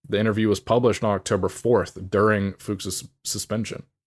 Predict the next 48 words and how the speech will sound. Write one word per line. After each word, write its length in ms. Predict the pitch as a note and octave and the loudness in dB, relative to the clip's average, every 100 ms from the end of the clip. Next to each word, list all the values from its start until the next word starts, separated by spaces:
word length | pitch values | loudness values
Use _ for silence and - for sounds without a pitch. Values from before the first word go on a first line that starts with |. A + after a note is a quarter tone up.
| _ _ _ _ _ _ _ _ _ _ _ _ _ - | _ _ _ _ _ _ _ _ _ _ _ _ _ -16
It's 80 | - | 0
possible 500 | B2+ C#3 - A2+ A2 | 4 4 4 2 4
that 120 | A2+ | 2
the 80 | G#2 | -2
club 320 | - A2+ A2 | 0 0 2
had 100 | G#2+ | 4
already 220 | A2 G#2+ | 4 4
informed 540 | G2 F#2 G2+ A2+ B2 C#3+ | 0 -2 0 0 0 2
him 100 | C3+ | 0
of 100 | B2+ | 2
their 120 | C3 | 0
desire 440 | B2 A#2+ B2+ B2+ | 2 2 4 4
to 120 | B2 | 2
negotiate 580 | B2 G#2+ A#2 A#2 B2+ - | 0 2 2 4 2 0
a 60 | G#2 | 0
new, 500 | G2+ G#2 A2 A#2 A#2+ | 2 4 4 2 -2
lower 340 | G#2 G2+ G#2 G#2+ | 0 4 6 6
contract 500 | - G#2 G#2+ A#2 - | 2 -2 2 0 0
for 80 | G#2 | -6
twenty 300 | - G#2+ G2+ | -4 -4 -2
twenty-three, 600 | A2 G#2 - A2+ B2+ C3 _ _ _ _ | -2 -4 0 0 -2 -6 _ _ _ _
and 80 | A2 | 2
I 100 | A#2+ | 4
imagine 380 | A#2+ B2 B2 A2+ | 6 4 4 2
part 200 | B2 A#2+ | 4 4
of 60 | |
that 160 | A#2+ A#2 | 4 0
negotiation 800 | A2 A2+ A2+ - A2 A#2 A#2 A#2+ | 2 4 4 4 2 2 0 -2
is 200 | A#2 G#2+ | -2 -2
his 140 | A2+ | -4
place 360 | - - A2+ G#2+ | -4 0 0 2
on 120 | A2 | -2
the 60 | G2+ | -4
squad 420 | - A2 A2 G2 | -2 2 2 2
depth 260 | A2+ - - | 0 -2 -6
chart 380 | - G2+ A2 - | 0 2 0 -4
and 160 | G#2+ | -4
his 100 | G#2 | -4
position 380 | - G2+ G#2 A2 | -4 -2 -2 -2
as 80 | F#2+ | -4
captain. 440 | A#2+ A#2 - - _ _ _ _ _ - | -2 -2 -6 -12 _ _ _ _ _ 0
Definitely 420 | A2 G#2+ A2+ G#2 | 2 2 0 -2
something 320 | G2+ G#2+ G2+ | -2 -2 -2
to 60 | F#2+ | -4
keep 160 | - F2+ | -6 -8
an 100 | D#2+ | -6
eye 140 | C2+ | -8
on. 240 | C#2+ - | -10 -16